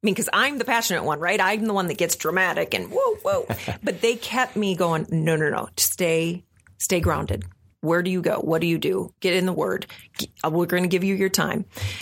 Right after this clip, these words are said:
Speaker 1: And so, yeah, there was, there were many times, but a lot of them were the, just the first. So the first diagnosis, the first time driving into a five-hour surgery and not knowing if the cancer had spread.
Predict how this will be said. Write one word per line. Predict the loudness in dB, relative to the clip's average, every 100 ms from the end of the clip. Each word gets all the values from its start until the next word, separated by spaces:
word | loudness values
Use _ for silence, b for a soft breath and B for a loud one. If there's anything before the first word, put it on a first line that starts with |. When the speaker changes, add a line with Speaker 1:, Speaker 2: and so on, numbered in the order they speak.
| B
Speaker 1:
And | 0 2
so, | 2 2
yeah, | 0
there | 0 0
was, | 0 0 -2 0
there | 0
were | 2
many | 0 0
times, | -2 -2
but | 0
a | 2
lot | 2
of | 2
them | 0
were | 0
the, | 0
just | 2 2 2
the |
first. | 2 2 2
So | 2
the | 2
first | 0 0 2
diagnosis, | 2 0 0 0 0 2 2 0 B B B
the | 0
first | 0 0 0 2
time | 2 2
driving | 2 2 0
into | 0 2
a | 0
five-hour | 0 0 2 2
surgery | 2 2 0 0 2
and | 2
not | 2 2
knowing | 0 2 0 -2 -6 _ _ -2
if | 0
the | 0
cancer | 0 0 0
had | 0
spread. | 0 0 0